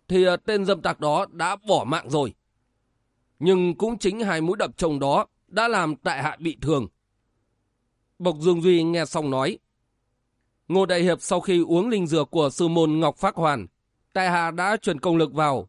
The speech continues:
bức độc chất ra khỏi cơ thể. Độc chất tuy đã bức ra hết, nhưng chân lực còn chưa hồi phục. Bây giờ Đại Hiệp hãy uống thêm một viên dược hoàn nữa.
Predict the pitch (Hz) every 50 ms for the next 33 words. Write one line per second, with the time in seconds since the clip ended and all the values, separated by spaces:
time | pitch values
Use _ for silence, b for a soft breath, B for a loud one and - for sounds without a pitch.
0 | _ _ - 208 269 196 180 180 151 - - 220 196 170 156 165 156 - 165 139
1 | - - - 165 151 123 135 151 143 123 98 - _ _ _ _ _ _ _ _
2 | _ _ _ _ _ _ _ _ _ _ _ _ _ - 160 175 160 - - 220
3 | 247 - - 202 190 180 165 165 165 185 196 214 226 - 160 170 151 143 165 214
4 | - _ _ _ _ _ _ - 185 202 226 226 220 214 - 226 208 190 180 170
5 | - - - 165 160 147 143 - - 170 147 156 143 127 - 160 147 - _ _
6 | _ _ _ _ _ _ _ _ _ _ _ _ _ _ _ _ _ - 175 196
7 | 196 175 165 170 165 165 160 160 165 165 160 165 175 151 123 165 170 185 202 196
8 | 190 175 196 - 226 214 185 170 165 160 147 139 170 170 160 151 135 156 139 151
9 | 143 151 127 127 147 160 180 311